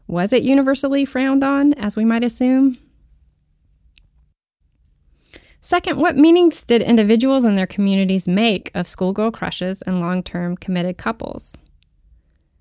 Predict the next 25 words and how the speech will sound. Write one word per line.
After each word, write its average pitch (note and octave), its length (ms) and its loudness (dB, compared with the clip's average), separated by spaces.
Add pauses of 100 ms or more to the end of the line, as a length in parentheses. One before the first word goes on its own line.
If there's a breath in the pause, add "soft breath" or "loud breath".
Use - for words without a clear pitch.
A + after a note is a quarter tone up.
(140)
And A#3 80 0
then C4 100 4
what C#4 140 2
do D#4 100 0
their C4 160 4
relationships G3+ 600 -2
teach D#4+ 340 -2
us F3+ 320 -6
about F#3 400 -4
opportunities F#3+ 960 -4
and G3+ 100 -4
constraints A3 460 -2
that - 160 -6
women F3+ 240 -2 (100)
faced F3+ 440 -8
in F3+ 240 -4
U F3 80 -6
S - 160 -10
history? - 520 -10 (1120)
Likewise, F#3+ 380 -2
how F#3+ 220 -2
does F#3 240 -2
gender, F3+ 560 -4
class, F#3 560 -6
race, F#3 520 -6